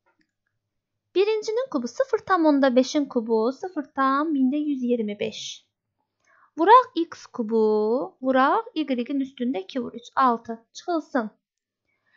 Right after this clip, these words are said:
Sıfır tam onda beşin kvadratı, sıfır tam yüzdə iyirmi beş edəcək. Sıfır tam yüzdə iyirmi beşi vursam üçə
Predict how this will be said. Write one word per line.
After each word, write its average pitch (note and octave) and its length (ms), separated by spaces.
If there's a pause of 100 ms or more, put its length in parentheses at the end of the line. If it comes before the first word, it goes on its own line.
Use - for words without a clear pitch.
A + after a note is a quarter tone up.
(320)
Sıfır A#4+ 400
tam F#4 380
onda C#4 400
beşin D4 360
kvadratı, A3+ 600
sıfır F#4 440
tam F4+ 260
yüzdə B3+ 500
iyirmi A3 460
beş G3+ 200
edəcək. - 540 (300)
Sıfır A4+ 420 (100)
tam B3 360 (280)
yüzdə C4+ 380
iyirmi A#3 420
beşi G#3+ 720
vursam F#4+ 420
üçə F#4 160